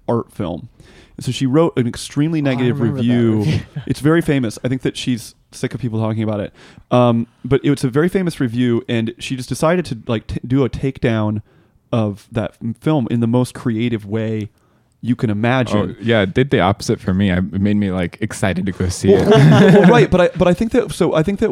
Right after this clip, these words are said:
Speaker 1: in criticism, you know what I mean? If I ever, I think that something that I, I, to, to sort of answer your question in a roundabout way, is that I think that being, like, an angry fanboy is, is not a good look.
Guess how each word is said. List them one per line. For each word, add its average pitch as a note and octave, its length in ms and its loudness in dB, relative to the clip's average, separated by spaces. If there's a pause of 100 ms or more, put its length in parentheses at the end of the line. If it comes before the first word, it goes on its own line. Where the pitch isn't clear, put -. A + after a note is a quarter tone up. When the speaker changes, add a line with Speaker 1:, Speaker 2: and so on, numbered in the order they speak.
Speaker 1:
in C#3 180 0
criticism, A#2 760 0
you C3 120 0
know A#2+ 40 2
what A#2+ 60 2
I - 20 0
mean? A#2+ 120 0
If B2 120 0
I D3+ 100 2
ever, E3+ 220 0 (260)
I G#2 160 -2
think F3+ 160 -2
that B2 260 -2
something E3 220 -2
that B2+ 80 0
I, A#2 80 0 (140)
I, G#2+ 140 -4 (200)
to, - 160 -4
to A#2+ 140 -6
sort E3+ 180 -2
of C3 60 0
answer B2 240 -2
your A2+ 60 -2
question A#2 280 -4
in G#2+ 40 -2
a - 20 -4
roundabout G#2+ 500 -4
way, D#2+ 240 -8
is A2+ 120 -6
that A#2+ 100 -2
I B2+ 60 0
think D#3+ 140 -4
that C#3+ 160 -4
being, C3+ 220 0
like, A#2+ 140 -4
an A#2 160 -4
angry A#2+ 420 -2
fanboy A2 760 -4
is, G#2 340 -8
is A2+ 160 -4
not A2+ 180 -4
a A2 60 -8
good G#2 180 -6
look. G2 400 -10